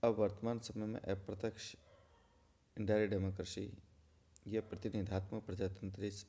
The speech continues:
प्रजातंत्र-, प्रजातांत्रिक शासन का एकमात्र व्यवहारिक है, रूप है।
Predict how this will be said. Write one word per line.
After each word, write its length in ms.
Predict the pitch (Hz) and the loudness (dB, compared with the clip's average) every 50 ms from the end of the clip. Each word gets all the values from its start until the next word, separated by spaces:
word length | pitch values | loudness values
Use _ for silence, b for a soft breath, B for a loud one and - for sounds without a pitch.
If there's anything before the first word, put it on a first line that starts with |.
| - - - | -14 -8 -8
प्रजातंत्र-, 640 | - 98 - 95 98 - 101 98 95 - 95 95 95 - B B B B B B B B B B - - | -2 0 0 0 0 0 -2 -4 -2 -2 -2 -2 -2 -4 B B B B B B B B B B -8 -2
प्रजातांत्रिक 600 | - 123 98 110 104 - 110 110 107 - 113 107 | -2 2 2 2 2 4 2 2 2 0 -2 -2
शासन 360 | - - 98 95 - - 98 95 | 2 4 4 4 4 0 0 0
का 100 | 95 95 | 2 2
एकमात्र 460 | 90 92 92 92 98 98 98 101 92 | 2 2 2 4 2 4 2 0 0
व्यवहारिक 440 | 90 85 78 80 90 92 95 95 - | 0 0 4 4 6 6 6 4 0
है, 120 | 80 67 - - - - - - b b b b b b b b b b - _ _ _ - _ _ - - - - - - | -4 -6 -8 -12 -16 -20 -20 -20 b b b b b b b b b b -20 _ _ _ -20 _ _ -20 -20 -20 -16 -8 -4
रूप 280 | 104 104 98 98 - | -2 -2 -2 -2 -4
है। 300 | 92 80 87 92 95 - | -8 -8 -8 -10 -12 -14